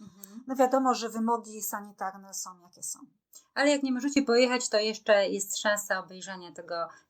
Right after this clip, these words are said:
Speaker 1: na Facebookach.
Speaker 2: Bo festiwale mają bardzo często formułę hybrydową, odbywają się na żywo i także od razu jest transmisja online.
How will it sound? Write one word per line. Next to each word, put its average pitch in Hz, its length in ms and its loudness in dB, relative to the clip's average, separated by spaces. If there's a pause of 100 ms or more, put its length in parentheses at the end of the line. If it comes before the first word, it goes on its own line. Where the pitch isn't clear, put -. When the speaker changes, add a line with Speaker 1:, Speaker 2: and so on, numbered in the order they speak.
Speaker 1:
na 180 80 -18
Facebookach. 208 720 2 (580)
Speaker 2:
Bo 254 100 8
festiwale 247 680 -4
mają 220 680 -6
bardzo 220 380 -6
często 220 380 -8
formułę 214 600 -4
hybrydową, 240 840 -2 (380)
odbywają 220 640 -6
się 202 260 -10
na 226 260 -2
żywo 247 600 -4 (160)
i 214 460 -6
także 214 760 0
od 208 140 2
razu 220 320 2
jest 202 280 0
transmisja 190 680 0
online. 175 520 -2